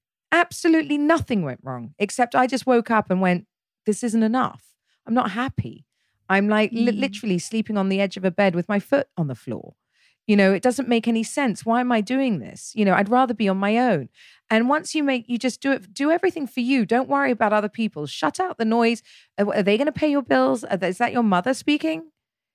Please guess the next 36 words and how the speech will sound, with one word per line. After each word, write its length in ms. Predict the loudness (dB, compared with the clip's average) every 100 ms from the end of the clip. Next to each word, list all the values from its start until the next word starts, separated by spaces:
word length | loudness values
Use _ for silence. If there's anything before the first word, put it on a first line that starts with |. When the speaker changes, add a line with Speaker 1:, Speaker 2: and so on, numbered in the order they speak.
| _
Speaker 1:
If 100 | 2
it's 160 | 2 2
not 140 | 2
your 100 | 4
mother, 560 | 4 2 2 0 0 -8 _ _ 0
and 100 | 2
even 220 | 4 2
if 80 | 0
it 80 | 2
was 240 | 2 0
my 100 | -6
mother, 200 | -10 -12
to 100 | -10
be 80 | -6
honest, 220 | -6 -6
I 20 |
wouldn't 240 | -8 -6 -2
listen. 320 | -2 -4 -4
My 120 | -2
mother 220 | 0 0
was, 220 | -2 -8 _ _ _ _
like, 180 | -4 -2
<laughs> 40 | -4
shocked 800 | 0 0 4 2 2 _ -20 -2
when 140 | 0
I 160 | 2 2
came 240 | 2 4
home 200 | 4 4 0 -14 -20 -2
with 120 | 2 4
a, 100 | 4
you 100 | 4
know, 80 | 4
a 60 |
Speaker 2:
<laughs> 100 | 4
Speaker 1:
twenty-four-year-old. 800 | 4 4 4 4 6 6 4 2
So, 240 | 2 2